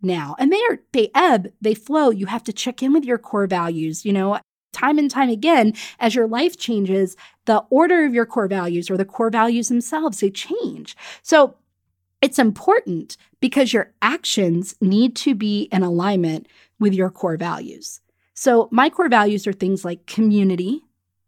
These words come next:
action, financial independence,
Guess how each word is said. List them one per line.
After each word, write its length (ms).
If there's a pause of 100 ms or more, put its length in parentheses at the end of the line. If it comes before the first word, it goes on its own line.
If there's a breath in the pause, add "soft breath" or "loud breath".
(320)
action, 600 (540)
financial 560
independence, 840